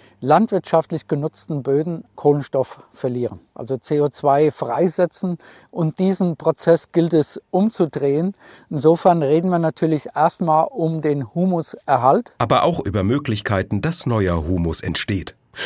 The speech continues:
Speaker 2: Bäume auf Äckern, sogenannte Agroforstsysteme, helfen zusätzlich, Kohlenstoff zu speichern. In Hessen sind unter anderem die Emissionen aus der Landwirtschaft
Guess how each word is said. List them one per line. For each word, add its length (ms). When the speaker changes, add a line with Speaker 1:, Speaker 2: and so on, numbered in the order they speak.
Speaker 2:
Bäume 440
auf 220
Äckern, 440
sogenannte 640
Agroforstsysteme, 1200
helfen 280
zusätzlich, 800
Kohlenstoff 640
zu 120
speichern. 600
In 100
Hessen 420
sind 280
unter 320
anderem 400
die 100
Emissionen 500
aus 140
der 140
Landwirtschaft 760